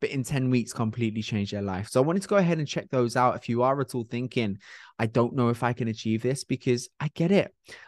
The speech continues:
I was once exactly the same, and so was the members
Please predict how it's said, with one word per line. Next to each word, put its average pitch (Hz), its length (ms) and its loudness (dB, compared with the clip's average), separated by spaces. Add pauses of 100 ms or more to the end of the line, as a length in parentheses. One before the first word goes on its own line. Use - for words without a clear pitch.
(160)
I 143 140 6
was 160 180 4
once 160 220 -2
exactly 143 320 -4
the 139 80 0
same, 147 300 0
and 120 60 0
so 135 180 0
was 151 140 2
the 165 80 -2
members 135 640 0